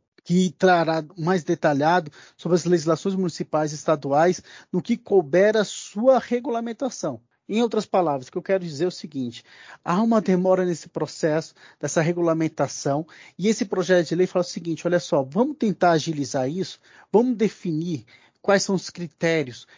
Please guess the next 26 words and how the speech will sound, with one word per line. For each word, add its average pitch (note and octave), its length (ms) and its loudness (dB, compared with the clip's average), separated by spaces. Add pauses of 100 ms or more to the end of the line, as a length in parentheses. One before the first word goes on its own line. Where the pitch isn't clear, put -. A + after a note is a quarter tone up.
(160)
aonde E3+ 400 0
nós D#3+ 180 0
podemos F3+ 400 -2
instalar D3+ 400 2
essas C3 340 -4
antenas D#3 560 -4 (240)
e G#3+ 80 2
o A#3+ 40 4
município A3+ 920 -2
possa - 480 2 (200)
ele C4+ 240 -2
identificar F#3+ 840 0 (300)
quais A3 220 2
são G#3+ 160 -6
as G3 100 -8
regiões F#3 580 -4
que - 100 -16
devem D#3+ 220 0
ser D3+ 160 -4
instaladas, C#3+ 640 -2
aonde E3+ 400 -4
deve D#3+ 280 -4
ser - 200 -8
feito D3+ 300 -6
o D#3 40 -4
investimento, C3 720 -6